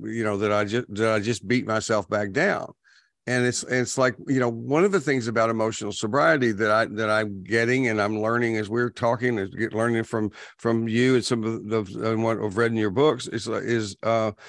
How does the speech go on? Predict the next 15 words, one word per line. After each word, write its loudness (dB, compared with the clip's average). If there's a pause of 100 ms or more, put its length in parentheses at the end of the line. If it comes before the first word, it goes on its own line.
(800)
what 2
we're 4
talking 2
about 4
when 0
we 2
talk 0
about 0
the 0
authentic -2
self 2
is -2 (260)
it's, -2
it's 0
very, 4